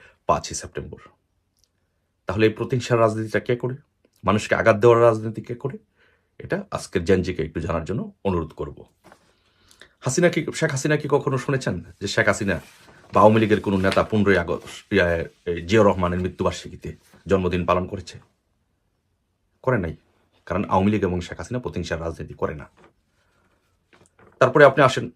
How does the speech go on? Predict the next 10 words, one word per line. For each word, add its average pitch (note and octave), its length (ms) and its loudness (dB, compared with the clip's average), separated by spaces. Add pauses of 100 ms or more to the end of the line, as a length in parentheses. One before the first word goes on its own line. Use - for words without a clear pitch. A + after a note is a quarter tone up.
(320)
দেখেন A#2+ 180 4
প্রতিহিংসা A2+ 480 -2
কাকে G2 260 -2
বলে, G2+ 140 0
প্রতিহিংসার G2+ 420 -4
রাজনীতি F#2 320 -4
কীভাবে F2 260 -4
শুরু E2 200 -6
হয়েছে E2 220 -6
বাংলাদেশে। D#2 400 -8